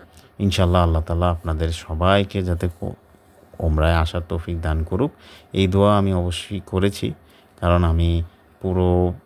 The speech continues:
ভিডিওটাই করেছি আসলে এই নিয়তে যে আপনাদেরকে দেখাবো যে কীভাবে আমি নিজে নিজে ওমরাটা করেছি। তো পুরো প্রসেসগুলি আমি নিজে নিজে করেছি আলহামদুলিল্লাহ।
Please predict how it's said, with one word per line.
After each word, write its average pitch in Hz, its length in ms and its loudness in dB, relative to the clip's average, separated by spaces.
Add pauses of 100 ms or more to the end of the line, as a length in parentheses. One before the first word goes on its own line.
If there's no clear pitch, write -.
(280)
ভিডিওটাই 90 680 2
করেছি 92 440 0
আসলে 85 380 -2
এই 85 120 2
নিয়তে 87 340 0
যে 90 120 -2
আপনাদেরকে 82 560 0
দেখাবো 82 640 0 (520)
যে 92 120 -6
কীভাবে 90 460 2
আমি 85 260 4
নিজে 92 300 4
নিজে 98 220 2
ওমরাটা 82 380 2
করেছি। 82 480 -2 (300)
তো 95 100 -6
পুরো 104 260 0
প্রসেসগুলি 110 760 0
আমি 95 220 2
নিজে 90 260 4
নিজে 92 240 2
করেছি 92 340 -6
আলহামদুলিল্লাহ। 87 600 -2